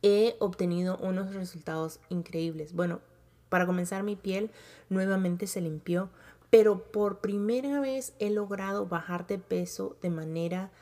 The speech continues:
que continúo. Y, eh, no solamente eso, sino que llegué al peso que de ahí nunca podía bajar. Subía, volví, volví al mismo te-, peso, luego volví a subir y así estaba.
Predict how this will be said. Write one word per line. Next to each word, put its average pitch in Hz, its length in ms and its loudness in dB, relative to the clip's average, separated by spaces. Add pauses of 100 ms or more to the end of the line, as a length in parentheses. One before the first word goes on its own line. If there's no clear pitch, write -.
(440)
que 180 480 2
continúo. 196 880 2 (320)
Y, 240 460 0 (120)
eh, 190 320 2
no 196 160 0
solamente 208 580 0
eso, 190 160 -6
sino 170 380 -4
que 185 300 -6 (300)
llegué 202 380 6
al 240 140 0
peso 220 440 0
que 170 300 -2 (340)
de 208 100 10
ahí 196 200 4
nunca 226 440 4
podía 185 300 0
bajar. 175 400 -4 (580)
Subía, 214 760 2 (200)
volví, 196 540 0
volví 202 320 2
al 208 100 2
mismo 214 300 -4
te-, - 160 -8
peso, 208 500 -2 (300)
luego 214 240 8
volví 202 300 4
a 208 80 2
subir 196 420 -2
y 214 80 4
así 190 160 2
estaba. 214 460 0